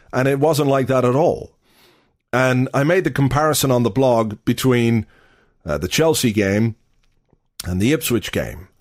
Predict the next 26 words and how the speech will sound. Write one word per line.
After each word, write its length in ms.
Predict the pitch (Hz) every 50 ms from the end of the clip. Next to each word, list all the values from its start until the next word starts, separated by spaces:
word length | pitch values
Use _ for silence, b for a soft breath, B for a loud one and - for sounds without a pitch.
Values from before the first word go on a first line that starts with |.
| _ _ _ _ _ _ _ _ _ _ -
Now, 200 | - 127 127 123
the 80 | 123 120
Chelsea 420 | - - 190 196 202 - - 156
game 460 | 135 123 120 120 113 117 123 117 b b b b b b _ _ _ _ _ -
is 200 | 143 139 123 110
the 80 | 139
way 240 | 131 131 131 139 139
that 140 | 127 127 110
this 300 | 123 127 123 - - - -
Arsenal 440 | - 127 127 120 113 - - 127 120
team 260 | - - 127 120 117
should 240 | 107 - 131 117 -
play. 460 | - 123 117 80 71 64 58 - - _ _ _ _ _ _ _
Not 240 | 107 107 131 156 151
just 240 | 127 165 156 -
against 360 | 160 147 156 170 185 170 - -
Chelsea 460 | - 165 147 139 135 - - 160 151
and 140 | 135 123 127
not 140 | 135 151
against 320 | 160 131 160 165 160 - -
Man 220 | 156 151 151 151
United 440 | 151 147 139 131 127 127 131 156 127
and 100 | 123 120
not 160 | 127 143 151
against 340 | 147 135 143 143 139 - -
Barcelona. 640 | 143 135 127 123 - - 127 123 120 120 120 117 107